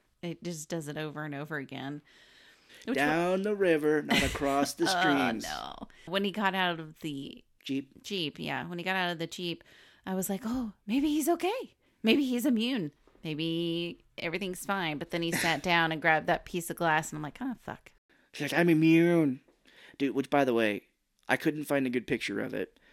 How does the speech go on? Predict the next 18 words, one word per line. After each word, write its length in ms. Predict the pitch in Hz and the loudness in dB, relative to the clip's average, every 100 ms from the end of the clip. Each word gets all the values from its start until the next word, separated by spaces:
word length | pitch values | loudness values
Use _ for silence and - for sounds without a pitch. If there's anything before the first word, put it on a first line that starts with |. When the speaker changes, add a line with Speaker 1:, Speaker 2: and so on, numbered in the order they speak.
| - | -6
Speaker 2:
but 140 | 135 127 | -4 0
that 160 | 143 | 0
scene 360 | - 156 139 120 | 0 0 0 0
where 120 | 123 | -2
he's 200 | 120 127 | -4 -6
telling 260 | - 131 127 | -4 -4 -2
him 100 | 117 | -2
he's 120 | 117 | -2
gonna 220 | 123 120 | -2 0
leave 400 | 117 117 127 120 | 0 0 0 -2
and 140 | 101 113 | -4 -2
asks 240 | 113 117 | -2 -2
her 80 | 123 | -2
to 80 | 113 | -2
take 220 | - 120 | -4 -4
his 100 | 117 | -4
daughter's 340 | 113 113 110 - | -2 -2 -2 -4
hand, 340 | 117 123 143 | -4 -4 -6